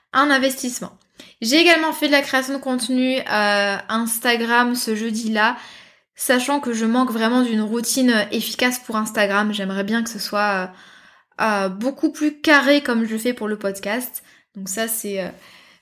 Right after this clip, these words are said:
euh, je vous en parlais dans l'épisode précédent, ça fait partie des choses que je vais mettre en place pour vraiment, euh, avoir des choses carrées dans mon business parce que oui,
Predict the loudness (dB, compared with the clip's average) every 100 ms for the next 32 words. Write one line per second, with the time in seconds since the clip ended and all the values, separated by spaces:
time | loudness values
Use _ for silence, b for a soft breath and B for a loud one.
0 | -8 -6 -4 -2 0 0 2 4 4 4
1 | 0 0 -2 -4 -10 -6 0 2 2 0
2 | -2 0 2 0 -2 -2 -2 -4 -6 -6
3 | -6 -4 -4 -4 -6 -10 -8 -4 -2 0
4 | -2 B B B B -8 -4 -2 0 0
5 | 0 -2 -6 -10 -18 _ _ _ -20 -20
6 | _ -2 2 4 4 0 -2 -6 0 2
7 | 4 2 2 2 0 0 0 -2 -4 -10
8 | -10 -4 -2 -2